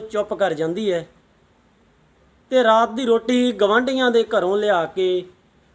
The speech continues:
ਮੂੰਗੀ ਦੀ ਦਾਲ ਨਾਲ ਖਾ ਕੇ ਸੌਂ ਜਾਂਦੀ ਹੈ। ਸੋ ਇਹ ਦੋਸਤੋ, ਮਿੰਨੀ ਕਹਾਣੀ ਮੂੰਗੀ ਦੀ ਦਾਲ ਤੁਹਾਡੇ ਨਾਲ ਸਾਂਝੀ ਕੀਤੀ ਹੈ। ਮੈਨੂੰ ਆਸ ਹੈ ਕਿ ਤੁਹਾਨੂੰ ਜ਼ਰੂਰ ਪਸੰਦ ਆਵੇਗੀ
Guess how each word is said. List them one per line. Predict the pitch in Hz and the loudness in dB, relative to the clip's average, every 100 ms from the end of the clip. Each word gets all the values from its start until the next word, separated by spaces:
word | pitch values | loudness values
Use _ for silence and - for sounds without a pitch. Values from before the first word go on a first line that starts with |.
| _ | _
ਮੂੰਗੀ | 170 196 220 262 | -6 -4 -2 -4
ਦੀ | 247 | -4
ਦਾਲ | 214 185 180 180 180 180 | -2 0 0 -2 -6 -10
ਨਾਲ | 175 180 185 | -6 -4 -4
ਖਾ | 165 165 | -2 -2
ਕੇ | 170 170 | -2 -6
ਸੌਂ | 151 143 143 | -8 -10 -8
ਜਾਂਦੀ | 165 156 139 | -6 -6 -10
ਹੈ। | 123 _ _ _ _ _ _ | -14 _ _ _ _ _ _
ਸੋ | - 233 | -4 0
ਇਹ | 254 254 | 2 2
ਦੋਸਤੋ, | 233 226 226 240 | 0 -2 0 -2
ਮਿੰਨੀ | 220 247 240 | 0 -2 -4
ਕਹਾਣੀ | 214 208 190 196 | -4 -4 -2 -2
ਮੂੰਗੀ | 190 190 190 | 0 -2 -4
ਦੀ | 190 | -6
ਦਾਲ | 175 175 175 175 160 - _ - | -2 0 -2 -4 -10 -16 _ -12
ਤੁਹਾਡੇ | 185 170 175 | -10 -6 -4
ਨਾਲ | 175 | -4
ਸਾਂਝੀ | 151 180 202 | -6 -8 -8
ਕੀਤੀ | 170 170 208 | -10 -6 -4
ਹੈ। | |
ਮੈਨੂੰ | 180 180 180 | -2 -4 -2
ਆਸ | 185 196 | -4 -4
ਹੈ | 202 | -6
ਕਿ | 185 180 | -8 -8
ਤੁਹਾਨੂੰ | 175 160 143 | -8 -8 -8
ਜ਼ਰੂਰ | 180 196 | -8 -8
ਪਸੰਦ | 170 156 151 | -8 -8 -6
ਆਵੇਗੀ | 180 180 170 | -4 -6 -8